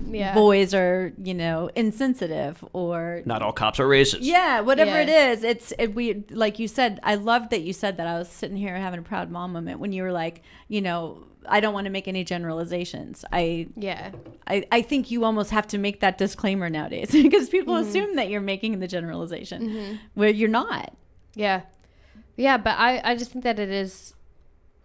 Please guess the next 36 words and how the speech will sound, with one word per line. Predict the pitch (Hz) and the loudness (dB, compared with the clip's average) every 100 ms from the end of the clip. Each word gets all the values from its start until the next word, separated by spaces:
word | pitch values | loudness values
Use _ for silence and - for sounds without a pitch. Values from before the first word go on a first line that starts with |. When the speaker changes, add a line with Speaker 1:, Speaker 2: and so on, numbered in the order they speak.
| _ _ | _ _
Speaker 1:
it | - 208 | -8 -4
is | 220 214 | -2 -2
people | 233 233 220 | 0 2 2
assume | 208 - 202 | 2 0 -4
things | 190 190 180 | -2 -6 -6
about | 175 165 | -4 -4
people | 214 214 214 | -4 -4 -4
and | 196 | -4
then | 190 | -4
they | |
assume | 180 175 180 | -8 -8 -12
things | 175 170 | -10 -10
about | 170 160 | -8 -8
their | 165 | -10
character | 170 165 165 180 | -8 -8 -6 -8
from | 175 196 | -10 -8
that, | 208 196 | -8 -8
and | |
you | 190 | -8
just | 202 - | -10 -4
don't | 247 247 | -4 -4
know. | 175 202 170 | -6 -6 0
But | 240 | 0
it's | 240 | 0
just | 302 302 | -6 -6
gonna | 311 | -4
be | 269 | -2
interesting | 262 262 254 | -2 -2 -4
to | 214 | -4
see | 233 | -4
how | 196 196 | 0 0
many, | 208 196 190 - - - _ | -2 -8 -10 -18 -20 -20 _
'cause, | - 254 | -2 0
like, | 240 - - - _ - | 0 -2 -20 -20 _ 2
I | 247 | 6
was, | 285 | 6